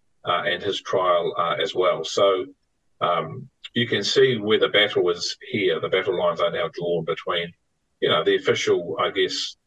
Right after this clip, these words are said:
inverted commas, official line from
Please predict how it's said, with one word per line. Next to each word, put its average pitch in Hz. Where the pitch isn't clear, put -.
inverted 92
commas, -
official -
line 101
from 87